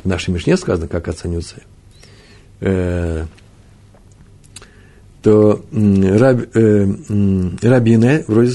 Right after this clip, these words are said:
ничего нового не добавил. Таркав, бешишим таркавим. Пол се. Таркав – это половина се. В ш-, в шестьдесят таркавим. В тридцать се. Понятно, что если один се в шестьдесят се, то половина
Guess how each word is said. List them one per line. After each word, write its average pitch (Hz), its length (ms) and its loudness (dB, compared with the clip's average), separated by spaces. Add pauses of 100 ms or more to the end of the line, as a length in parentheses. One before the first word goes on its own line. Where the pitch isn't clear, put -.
ничего 117 340 2
нового 120 280 2
не 117 100 2
добавил. 127 340 0
Таркав, 196 560 0
бешишим 107 420 -2
таркавим. 92 520 -2 (160)
Пол 208 260 2
се. 87 400 -2 (840)
Таркав – 123 380 -4
это 104 120 -2
половина 104 380 0
се. 85 240 -8 (720)
В 160 300 -2 (280)
ш-, - 200 -18 (360)
в - 80 -20
шестьдесят 175 600 0 (560)
таркавим. 104 540 0 (640)
В - 120 -20
тридцать 123 360 2
се. 85 300 -2 (460)
Понятно, 208 200 -2
что 135 100 0
если 120 120 0
один 120 260 2
се 98 320 2
в 82 80 -10
шестьдесят 98 400 -2 (540)
се, 196 240 -2 (360)
то 104 80 -2
половина 143 580 2